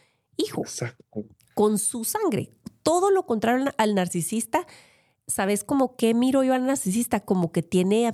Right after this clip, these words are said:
Speaker 1: frente una tabla de ajedrez y todos solo
Speaker 2: Mm.
Speaker 1: son útiles, son peón-, son piezas de ajedrez que mueve.
Speaker 2: Peones.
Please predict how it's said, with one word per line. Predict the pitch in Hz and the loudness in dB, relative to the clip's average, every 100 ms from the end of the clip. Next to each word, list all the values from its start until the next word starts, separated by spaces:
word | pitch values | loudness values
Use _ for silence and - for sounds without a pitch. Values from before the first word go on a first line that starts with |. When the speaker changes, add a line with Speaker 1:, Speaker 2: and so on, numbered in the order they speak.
| - | -2
Speaker 1:
frente | 220 220 214 233 | -2 0 0 0
una | 233 226 233 233 | 2 2 0 0
tabla | 233 226 233 | 0 0 0
de | 240 | 0
ajedrez | 233 151 175 262 - - - _ _ _ _ _ _ _ _ - | -2 0 0 -2 -4 -8 -12 _ _ _ _ _ _ _ _ -4
y | 196 | -4
todos | 196 214 220 233 | 2 2 4 2
solo | 247 226 | 0 0
Speaker 2:
Mm. | 220 | 0
Speaker 1:
son | 240 254 | 0 0
útiles, | 294 196 143 139 - - - | 0 2 2 0 -4 -10 -10
son | - 196 196 214 220 220 220 _ - - | 0 2 2 2 2 0 -2 _ -20 -2
peón-, | 196 190 247 - | 2 4 2 -2
son | - 233 233 240 233 - | -4 -2 0 -2 -4 -4
piezas | 254 269 277 233 - - | -2 -2 -4 -4 -6 -6
de | 196 | -6
ajedrez | 190 185 180 202 | -2 0 0 0
que | - | 0
mueve. | 240 277 220 143 | 0 2 2 0
Speaker 2:
Peones. | 131 139 127 _ | -2 -4 -8 _